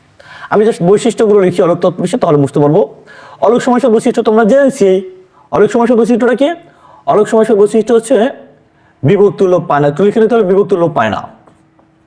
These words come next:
বিভক্তি লোপ পায় না। তাহলে বিভক্তি লোপ পান না, তাহলে তো এটা অলোক সমাস। আবার বিভক্তি লোপ পায় তৎপুরুষ, তাহলে কীভাবে সম্ভব? সম্ভব, কারণ তৎপুরুষ সমাসের একটা বৈশিষ্ট্য ছিল পরপদের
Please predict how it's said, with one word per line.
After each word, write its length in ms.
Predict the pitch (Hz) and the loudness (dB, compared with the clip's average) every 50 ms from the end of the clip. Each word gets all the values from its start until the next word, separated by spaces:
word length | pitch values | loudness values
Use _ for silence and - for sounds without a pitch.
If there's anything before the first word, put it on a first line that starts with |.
| _ _ _ _ _ _ _ _ _ _ _ _ _ _ - _ _ - | _ _ _ _ _ _ _ _ _ _ _ _ _ _ -20 _ _ -8
বিভক্তি 420 | 139 156 180 208 202 - - 226 | -4 -2 0 -2 -2 -2 -2 -2
লোপ 240 | 208 208 202 233 - - - - - - _ _ - - _ - - - _ | 0 2 0 0 -2 -6 -14 -20 -20 -20 _ _ -20 -20 _ -20 -20 -20 _
পায় 220 | - 160 143 135 123 | -4 -2 -2 0 0
না। 220 | 107 87 - - - - - - - - _ _ | -2 -4 -6 -10 -18 -20 -20 -20 -20 -20 _ _
তাহলে 180 | - 247 190 | -2 -2 0
বিভক্তি 340 | 180 220 254 269 269 - 269 | 0 2 2 2 2 2 2
লোপ 180 | 262 262 254 220 | 2 2 2 0
পান 200 | - 269 262 254 254 | 0 0 2 2 4
না, 420 | 233 233 233 254 247 247 247 247 | 4 4 4 4 4 4 2 0
তাহলে 300 | 240 240 233 233 226 220 | 0 0 2 2 2 0
তো 140 | 220 - 247 | 0 0 -2
এটা 200 | - 233 220 214 | 0 0 0 0
অলোক 360 | - - 196 214 208 185 - | 0 0 0 0 0 0 -2
সমাস। 380 | - - - 131 107 98 101 - - - - - | -6 -6 -4 -2 -2 -2 -2 -4 -10 -18 -12 -8
আবার 220 | - 180 180 202 165 - - - - - _ _ _ _ _ - _ _ _ _ _ _ | -4 -2 -2 -2 -4 -6 -12 -20 -20 -20 _ _ _ _ _ -20 _ _ _ _ _ _
বিভক্তি 380 | 151 180 226 214 233 233 - 240 | -2 0 0 0 -2 0 0 0
লোপ 140 | 220 220 - | 0 2 0
পায় 120 | - 226 202 | 0 -2 -2
তৎপুরুষ, 340 | - 202 - - 165 156 | -2 -4 -2 -4 -4 0
তাহলে 120 | - 196 180 | 0 -2 0
কীভাবে 260 | - 233 233 214 180 | 0 0 0 0 0
সম্ভব? 320 | - - 117 104 - - - - _ _ - - - - - - - - _ _ _ | -2 -2 -4 -4 -4 -6 -8 -14 _ _ -20 -20 -20 -20 -20 -20 -20 -20 _ _ _
সম্ভব, 680 | - - - 170 156 170 180 208 214 165 156 - - - | -14 -6 -4 -2 0 2 2 2 2 0 -2 -2 -2 -2
কারণ 320 | 170 147 147 147 151 - | 0 0 2 0 0 -2
তৎপুরুষ 420 | 147 - 160 156 156 - 202 214 - | -2 -4 -4 -4 0 0 0 0 2
সমাসের 260 | 214 214 202 214 196 | 0 -2 0 0 0
একটা 140 | 185 220 190 | 0 0 0
বৈশিষ্ট্য 340 | 175 170 - 196 185 208 | 0 0 0 0 -2 0
ছিল 140 | 180 - 226 | 0 0 -2
পরপদের 560 | 226 - 175 160 165 156 160 165 151 175 262 | -2 0 -2 -2 -2 0 0 0 0 0 0